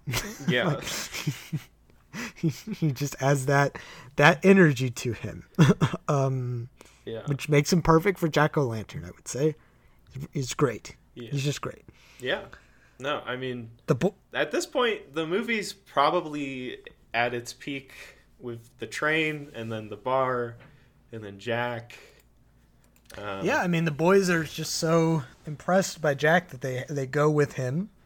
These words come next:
Speaker 1: Uh, he, you know, he's, he tells them, you know, like, thirty-five minutes into this movie, he reveals that if his candle burns out, he dies.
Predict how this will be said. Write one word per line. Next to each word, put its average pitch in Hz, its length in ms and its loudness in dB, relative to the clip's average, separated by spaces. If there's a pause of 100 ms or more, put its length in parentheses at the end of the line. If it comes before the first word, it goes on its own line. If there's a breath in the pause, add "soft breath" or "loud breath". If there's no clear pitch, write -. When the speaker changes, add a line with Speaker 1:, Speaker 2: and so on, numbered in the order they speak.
(140)
Speaker 1:
Uh, 110 380 -4
he, 120 300 -14 (160)
you 117 60 -6
know, 120 120 -6
he's, 123 380 -8 (880 soft breath)
he 127 760 -4 (280)
tells 175 340 6
them, 165 420 4 (120)
you 147 160 -4
know, 117 160 -8 (260)
like, 120 160 -6
thirty-five 151 840 4
minutes 147 300 0
into 143 180 -2
this 143 200 -4
movie, 135 260 -4
he 127 120 -6
reveals 127 500 -4
that 117 160 -8
if 113 100 -10
his 110 160 -10
candle 147 380 0
burns 131 320 -4
out, 131 160 -4
he - 160 -18
dies. 185 680 4